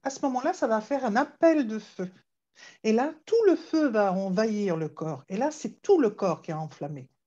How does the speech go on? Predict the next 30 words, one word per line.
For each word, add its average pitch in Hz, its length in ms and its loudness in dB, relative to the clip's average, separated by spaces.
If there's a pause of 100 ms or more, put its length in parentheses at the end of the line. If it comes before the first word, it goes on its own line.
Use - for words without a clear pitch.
(260)
Et 160 60 -8
là, 311 160 2
par 202 220 -4
contre, 185 240 -4
on 156 100 -6
peut 151 600 -6
difficilement 175 800 -4 (260)
faire 170 140 -2
quelque 170 260 -2
chose. 156 380 -10 (400)
Et 196 240 0
vraiment, 262 340 0
ce - 100 -10
qu'il 240 140 -6
faut 220 120 -4
savoir, 220 420 -4
c'est 208 300 -4
que 196 300 -2 (100)
une 302 220 4
minute 214 280 -2
de 165 100 -2
colère, 175 640 -4 (840)
c'est - 600 -6
une 311 280 2
heure 294 680 -2 (1000)
sans - 260 -2
défense 233 400 -4
immunitaire. 175 680 -8 (1600)
Deux 151 220 0
minutes, 233 480 0